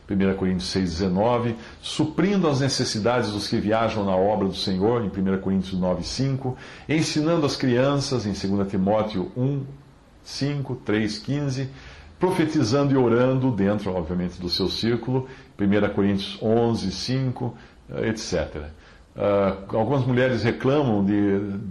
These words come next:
de algumas restrições que são colocadas na palavra, mas aquela que reclamar e depois que ela conseguir fazer tudo isso que estão nessas passagens, talvez ela mude de ideia. Deus, evidentemente, reconhece não apenas o dom da mulher,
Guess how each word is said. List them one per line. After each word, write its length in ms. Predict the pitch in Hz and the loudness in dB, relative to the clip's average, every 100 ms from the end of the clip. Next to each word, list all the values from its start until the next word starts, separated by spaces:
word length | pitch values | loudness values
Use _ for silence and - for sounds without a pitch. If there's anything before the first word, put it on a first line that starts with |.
| 85 | -8
de 80 | 101 | -2
algumas 480 | 98 101 117 98 - | -2 0 0 -2 -2
restrições 720 | 104 113 117 98 - 160 156 | -2 -2 0 -2 0 0 0
que 60 | - | -2
são 120 | 110 | -2
colocadas 400 | 110 98 98 87 | 0 0 0 0
na 80 | 87 | -2
palavra, 540 | 92 101 147 110 87 - - - | 0 2 2 0 -4 -8 -18 -14
mas 400 | 135 147 160 151 | -2 0 2 0
aquela 280 | 151 151 190 | -2 0 0
que 100 | 185 | 0
reclamar 540 | 147 143 117 113 113 113 | 0 2 2 4 4 4
e 100 | 107 | 2
depois 440 | 104 - 135 131 | -2 -2 -2 0
que 60 | 123 | 0
ela 120 | 110 | 0
conseguir 520 | 117 104 107 92 104 | 0 -2 -2 -2 -2
fazer 300 | 104 98 95 | 0 0 0
tudo 240 | - 135 | -2 0
isso 260 | 120 127 - | 0 0 -4
que 60 | - | -6
estão 180 | 104 | -2
nessas 260 | 92 90 85 | 0 -2 -4
passagens, 680 | 85 80 127 120 85 78 - - - - - | -4 -4 -2 -2 -4 -8 -14 -20 -20 -20 -6
talvez 460 | 113 98 107 104 | -2 0 0 0
ela 320 | 107 101 95 98 | 2 2 0 0
mude 260 | 95 92 | 0 2
de 120 | 87 92 | 0 -2
ideia. 400 | 80 71 69 - - - - 98 | -2 -4 -8 -12 -20 -20 -10 0
Deus, 280 | 120 127 | 2 2
evidentemente, 600 | 107 92 101 104 101 120 101 | 2 2 0 0 0 0 0
reconhece 680 | 113 113 101 117 127 - | 0 2 2 2 0 0
não 200 | 107 147 | 0 0
apenas 340 | 135 127 123 101 | 2 0 2 0
o 60 | |
dom 260 | 82 131 151 | 0 0 2
da 80 | 98 | 2
mulher, 420 | 90 104 123 | 2 2 0